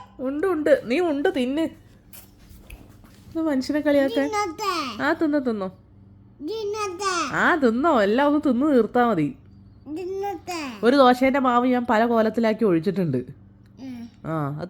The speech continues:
Speaker 1: തിന്ന് തിന്നാ മതി.
Speaker 2: ഇത്, ഇതാണ്.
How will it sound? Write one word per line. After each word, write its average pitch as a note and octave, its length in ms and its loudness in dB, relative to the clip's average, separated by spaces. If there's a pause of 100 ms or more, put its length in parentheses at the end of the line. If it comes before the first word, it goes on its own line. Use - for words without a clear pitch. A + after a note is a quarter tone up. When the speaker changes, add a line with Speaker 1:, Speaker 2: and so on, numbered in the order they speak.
Speaker 1:
തിന്ന് G#3+ 160 0
തിന്നാ A3+ 280 0
മതി. D3+ 280 -2 (320)
Speaker 2:
ഇത്, E4 300 -14 (640)
ഇതാണ്. D#4+ 460 -12